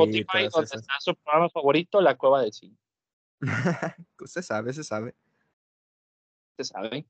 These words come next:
Speaker 1: se sabe. Muy bien. Y ahora sí, porque vamos a empezar con las películas. Ya, ya fue mucho desmadre, ya fue mucho desmadre.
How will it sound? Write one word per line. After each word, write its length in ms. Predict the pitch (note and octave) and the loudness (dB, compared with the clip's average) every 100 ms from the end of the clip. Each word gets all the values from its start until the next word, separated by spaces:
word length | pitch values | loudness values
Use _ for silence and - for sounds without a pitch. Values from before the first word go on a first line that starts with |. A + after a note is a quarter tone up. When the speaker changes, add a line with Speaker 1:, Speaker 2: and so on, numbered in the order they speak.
| _ | _
Speaker 1:
se 140 | - | -20
sabe. 360 | - G#2 B2+ E3+ _ _ _ _ _ _ - | -8 -6 -6 -12 _ _ _ _ _ _ -6
Muy 100 | G3 | -4
bien. 220 | - G#3 _ _ - - _ - - - _ _ _ _ - | -4 -6 _ _ -20 -20 _ -18 -18 -20 _ _ _ _ 2
Y 160 | F#3+ | 6
ahora 220 | G#3+ A#3 G#3+ | 8 8 6
sí, 140 | G#3+ | 4
porque 160 | F#3 A3 | 6 6
vamos 140 | C4+ | 6
a 20 | |
empezar 340 | B3 F3+ G#3 G#3+ | 2 2 0 0
con 240 | - G3+ | 0 2
las 140 | D3+ D3 | 2 2
películas. 560 | E3+ E3+ F3+ F#3+ E3+ | 0 -2 2 4 6
Ya, 260 | E3 F#3 F#3 _ _ | 6 4 2 _ _
ya 120 | F#3+ F#3+ | 0 4
fue 160 | A#3+ | 4
mucho 560 | A#3 A#3+ B3+ A3+ F#3+ D#3+ | 4 0 4 6 6 4
desmadre, 440 | D3+ - E3 C3+ | 2 -2 -4 -2
ya 120 | D3 D#3+ | -2 -4
fue 100 | G#3+ | -4
mucho 220 | G3+ G#3 | -2 0
desmadre. 520 | E3+ D3+ D#3 D3+ | 0 2 4 4